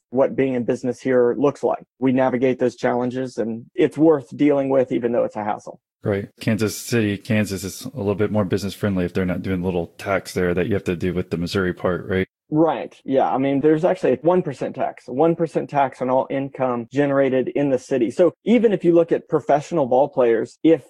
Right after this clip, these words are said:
Speaker 1: a team from out of town, so for example, if the Colts came to town and played the Chiefs, they have to figure the portion of the Colts' earnings from that game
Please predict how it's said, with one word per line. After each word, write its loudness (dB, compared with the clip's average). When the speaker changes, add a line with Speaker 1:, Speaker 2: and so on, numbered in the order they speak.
Speaker 1:
a 0
team 2
from 0
out 4
of 0
town, 2
so 0
for 0
example, -2
if -12
the -4
Colts -2
came -2
to -4
town 0
and -6
played 0
the -2
Chiefs, -2
they 4
have -2
to -2
figure 2
the -2
portion 0
of -4
the -2
Colts' -2
earnings -2
from 2
that -2
game -2